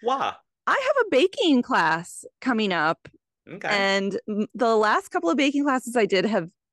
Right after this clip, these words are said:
Speaker 2: sold out very quickly, but this one is
Speaker 1: That's
Speaker 2: not
Speaker 1: true.
Speaker 2: sold out yet. So
Speaker 1: Hmm.
Speaker 2: if you are in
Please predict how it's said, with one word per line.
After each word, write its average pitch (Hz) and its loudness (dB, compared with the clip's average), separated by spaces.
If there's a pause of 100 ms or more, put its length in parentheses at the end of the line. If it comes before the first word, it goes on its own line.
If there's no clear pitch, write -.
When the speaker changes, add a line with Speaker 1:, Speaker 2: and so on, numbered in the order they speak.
(160)
Speaker 2:
sold 233 2
out 202 2
very 208 2
quickly, 220 -2
but 175 -4
this 233 -2
one 320 -4
is 392 -4
Speaker 1:
That's - -2
Speaker 2:
not 285 2
Speaker 1:
true. 180 -4 (120)
Speaker 2:
sold 285 -2
out 240 0
yet. 151 0
So 180 2
Speaker 1:
Hmm. - 0
Speaker 2:
if 320 0
you 247 0
are 254 2
in 233 2